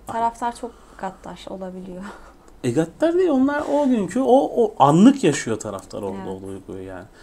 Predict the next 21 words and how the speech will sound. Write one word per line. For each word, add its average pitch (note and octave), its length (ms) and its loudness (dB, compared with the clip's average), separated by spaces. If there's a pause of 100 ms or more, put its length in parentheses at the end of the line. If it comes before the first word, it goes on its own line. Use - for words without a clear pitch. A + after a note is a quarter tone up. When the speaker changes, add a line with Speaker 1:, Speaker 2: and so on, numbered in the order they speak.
(280)
Speaker 2:
Şeye C#3 320 2
bakmıyor, D3 380 0
Altay'ın A#2 480 -4
burada A#2 240 -8
ne B2 100 -6
hizmetler A2+ 580 -6
yaptığını. A2+ 360 -6
Speaker 1:
Hı G#3 140 -4
hı. G3 40 2
Speaker 2:
O F3 100 2
gün G3+ 160 2
kötüyse F#3+ 520 -2
o G3+ 240 2
günü D3+ 200 0
eleştiriyor G#2+ 460 -8
Speaker 1:
Evet, - 80 -10
Speaker 2:
taraftar. G#3+ 240 -2
Speaker 1:
anlık A#3 300 -10
duygularla A3 800 0 (120)
hareket F3+ 380 -6
ediliyor. F3 400 -10